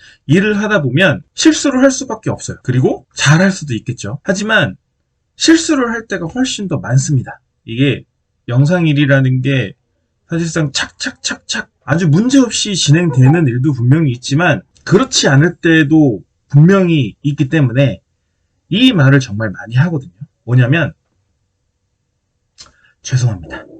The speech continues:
이 말을 정말 많이 합니다. 예를 들어서 뭐 스케줄이 변동이 됐어. 그러면 자, 누구한테 전화를 하거나 누구한테 얘기를 하겠죠? 얘기를 할 때 뭐 이래 이래 해가지고 통보식으로 얘기를 하면 너 뭐 싸우자는 거밖에 안 돼요.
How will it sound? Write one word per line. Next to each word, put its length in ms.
이 220
말을 360
정말 440
많이 200
합니다. 320
예를 240
들어서 480
뭐 120
스케줄이 520
변동이 360
됐어. 380
그러면 400
자, 220
누구한테 280
전화를 380
하거나 200
누구한테 340
얘기를 320
하겠죠? 360
얘기를 340
할 180
때 320
뭐 160
이래 160
이래 200
해가지고 300
통보식으로 760
얘기를 400
하면 380
너 120
뭐 460
싸우자는 460
거밖에 280
안 140
돼요. 160